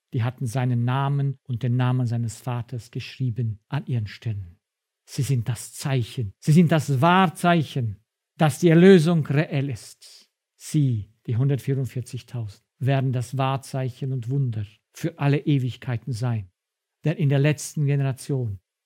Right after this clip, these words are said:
unter den Schwächsten der Schwachen, hat es Gott geschafft, ein Volk zu haben. Und natürlich gemessen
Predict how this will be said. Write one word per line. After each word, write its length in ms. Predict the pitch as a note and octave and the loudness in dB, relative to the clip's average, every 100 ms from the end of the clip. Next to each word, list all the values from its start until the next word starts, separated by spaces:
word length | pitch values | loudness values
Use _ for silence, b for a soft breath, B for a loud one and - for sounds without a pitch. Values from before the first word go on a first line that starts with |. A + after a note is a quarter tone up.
| _ | _
unter 200 | - C#3+ | -2 2
den 160 | C#3+ C#3 | 2 0
Schwächsten 640 | A#2 C3+ D#3+ D#3+ - D#3+ | 0 0 0 -2 -8 -4
der 100 | D3 | -4
Schwachen, 500 | C3 C#3+ A#2+ - G#2 - _ _ _ | -4 -6 -10 -8 -12 -12 _ _ _
hat 160 | D#3 C#3+ | 0 0
es 140 | C3+ | 0
Gott 160 | D3 - | -4 -2
geschafft, 680 | C#3+ - D3 - - - _ _ _ _ _ _ | -4 0 -2 -4 -18 -20 _ _ _ _ _ _
ein 440 | - D3+ C3+ A2+ - _ _ | 4 6 6 2 -8 _ _
Volk 540 | - - F3+ D#3+ C#3+ - | -14 4 6 6 2 -8
zu 200 | D3+ G#2+ | -8 -6
haben. 320 | A#2 G#2+ G#2 _ _ _ _ _ _ _ _ _ _ _ _ _ _ _ _ _ _ _ _ | -6 -8 -12 _ _ _ _ _ _ _ _ _ _ _ _ _ _ _ _ _ _ _ _
Und 440 | - G#3+ - - _ _ _ _ _ _ _ _ _ _ - | -4 -4 -6 -20 _ _ _ _ _ _ _ _ _ _ -10
natürlich 460 | A#2+ E3 D#3 B2 | -2 0 0 -2
gemessen 640 | B2+ A#2+ D#3 - D3 B2 | -2 0 0 0 -2 -2